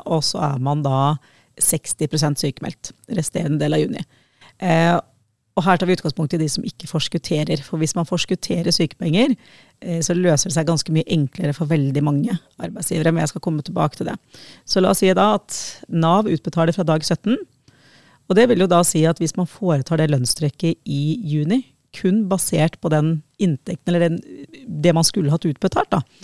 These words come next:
så hadde jo det vært sykepenger i arbeidsgiverperioden i seksten dager, eh, og så får man ikke noe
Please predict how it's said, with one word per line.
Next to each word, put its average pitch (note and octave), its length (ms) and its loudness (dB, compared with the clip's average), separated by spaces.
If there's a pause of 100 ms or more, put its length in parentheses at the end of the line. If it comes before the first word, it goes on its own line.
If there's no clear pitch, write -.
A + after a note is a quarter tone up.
(520)
så A3 160 4
hadde G3 160 4
jo F3+ 80 2
det D3+ 100 4
vært D#3+ 220 0
sykepenger D#3 540 0
i D#3 100 4
arbeidsgiverperioden C#3+ 720 -2
i E3+ 160 2
seksten D3+ 400 0
dager, C#3+ 300 4 (1080)
eh, F3+ 240 2
og - 80 -4
så G#3 80 -4
får D#3+ 180 0
man C#3+ 140 0
ikke D3 160 -4
noe E3+ 80 0